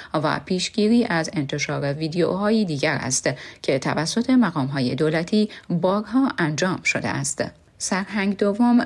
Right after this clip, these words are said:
سونیل بارتاوال، سخنگوی ارتش هند، گفت که عملیات جستجو برای کشف این ماجرا ادامه دارد،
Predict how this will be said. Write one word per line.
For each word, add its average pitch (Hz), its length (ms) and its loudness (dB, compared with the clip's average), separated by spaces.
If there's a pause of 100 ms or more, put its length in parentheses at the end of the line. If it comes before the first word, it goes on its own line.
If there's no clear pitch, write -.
سونیل 240 460 4
بارتاوال، 170 580 0 (180)
سخنگوی 202 640 2
ارتش 135 280 -6
هند، 180 400 -2 (220)
گفت - 360 -2
که 233 200 0
عملیات 220 520 2
جستجو 156 600 0
برای 147 380 0
کشف - 320 -2
این 262 180 6
ماجرا 170 540 2
ادامه 139 360 0
دارد، 127 440 -2